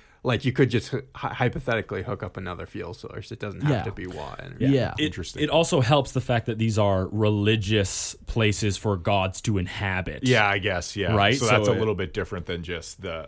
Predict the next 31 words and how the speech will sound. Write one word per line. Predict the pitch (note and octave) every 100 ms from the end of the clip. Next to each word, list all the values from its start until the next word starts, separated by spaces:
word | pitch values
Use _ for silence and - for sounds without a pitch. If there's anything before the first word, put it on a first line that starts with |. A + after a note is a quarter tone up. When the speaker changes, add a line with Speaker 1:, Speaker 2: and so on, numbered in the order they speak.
| -
Speaker 4:
s-, | - - -
psychic, | G2+ - E2+ - E2 -
uh, | D#2+ -
energy. | E2 E2 D#2+ D#2
Speaker 3:
Yeah, | C3+ A#2
it's | G#2
Speaker 2:
Yeah. | C#3
Speaker 3:
almost, | C#3 B2+ -
Speaker 4:
Right. | C3
Speaker 3:
it, | C3
it's | B2+ B2
a, | B2 G#2+ F#2+
it's | G#2 A#2
almost | C3+ A2+
a | A2
possession | - G#2+ E2+ G#2 F#2+ F2 E2
at | E2+
Speaker 4:
Yeah, | A2 F#2 E2+
Speaker 3:
that | F2+
Speaker 4:
right, | A#2+ F#2+ F2+
Speaker 3:
point, |
Speaker 4:
right. | F2+ E2
Speaker 3:
so. | - - - A#2
Speaker 4:
Yeah. | G#2+
Speaker 2:
Yeah. | F2+ - -
Speaker 4:
I | F#2+
guess | E2 -
that | D#2+
makes | D#2 D#2
sense, | - - D#2 -
yeah. | -